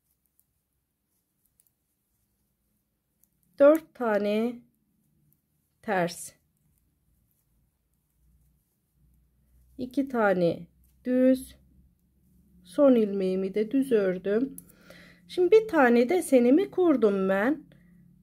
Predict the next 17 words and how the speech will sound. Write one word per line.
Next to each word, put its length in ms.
Bakın, 600
bir 220
desen 420
daha 260
kurmak 520
istiyorum. 640
Beraber 600
bir 240
desen 380
daha 280
kuralım. 440
Baştaki 500
ilmeğimi 760
örmeden 520
aldım. 360
İki 320
tane 560